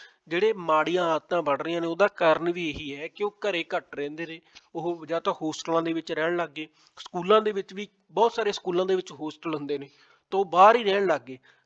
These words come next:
ਤਾਂ ਜਿਹੜੀਆਂ ਘਰੋਂ ਪਿਆਰ ਮਿਲਣਾ ਹੁੰਦਾ ਹੈ, ਘਰੋਂ ਸਿੱਖਣਾ ਹੁੰਦਾ ਹੈ, ਸਤਿਕਾਰ, ਪਿਆਰ, ਸਤਿਕਾਰ ਮਿਲਣਾ ਹੁੰਦਾ, ਉਹ ਮਿਲਦਾ ਨਹੀਂ ਉਹਨਾਂ ਨੂੰ।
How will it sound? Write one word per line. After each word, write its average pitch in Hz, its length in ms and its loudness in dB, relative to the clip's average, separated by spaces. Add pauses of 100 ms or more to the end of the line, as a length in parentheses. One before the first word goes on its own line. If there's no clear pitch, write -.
ਤਾਂ 220 100 -2
ਜਿਹੜੀਆਂ 254 280 -4
ਘਰੋਂ 208 460 2
ਪਿਆਰ 170 460 -2
ਮਿਲਣਾ 165 300 -2
ਹੁੰਦਾ 147 260 -6
ਹੈ, 127 60 -4
ਘਰੋਂ 180 400 0 (340)
ਸਿੱਖਣਾ 226 540 -2
ਹੁੰਦਾ 170 260 -6
ਹੈ, 147 60 -4
ਸਤਿਕਾਰ, 170 760 -6
ਪਿਆਰ, 160 380 -8
ਸਤਿਕਾਰ 156 520 -10
ਮਿਲਣਾ 147 260 -6
ਹੁੰਦਾ, 143 240 -8
ਉਹ 208 120 0
ਮਿਲਦਾ 185 400 0
ਨਹੀਂ 147 100 -6
ਉਹਨਾਂ 143 180 -6
ਨੂੰ। 170 120 -10